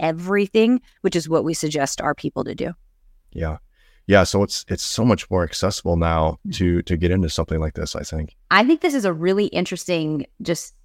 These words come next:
Speaker 3: business model in general, and from an academic perspective as well, because I, like, with covid and everything that happened and the transition to everything a lot, I think people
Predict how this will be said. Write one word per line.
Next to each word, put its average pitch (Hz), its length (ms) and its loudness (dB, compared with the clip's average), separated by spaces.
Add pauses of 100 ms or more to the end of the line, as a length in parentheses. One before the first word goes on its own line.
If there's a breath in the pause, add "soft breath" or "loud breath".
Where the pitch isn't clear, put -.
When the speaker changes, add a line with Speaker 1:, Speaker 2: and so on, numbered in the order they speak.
(240)
Speaker 3:
business 226 440 0
model 254 360 4
in 165 220 -2
general, 196 600 0 (140)
and 170 360 0 (220)
from 190 160 0
an - 60 -2
academic 170 420 0
perspective 160 380 -4
as 151 100 -6
well, 202 140 6
because 170 240 -2
I, 180 180 0 (240)
like, 180 180 -2
with 175 180 -4
covid 277 480 2
and 170 120 0
everything 175 300 0
that 160 100 0
happened 208 480 0 (320 soft breath)
and 175 180 0
the 165 60 0
transition 185 600 -2
to - 140 -8
everything 180 320 -2
a 165 60 -2
lot, 214 220 4
I 175 100 0
think 196 200 -6
people 233 420 0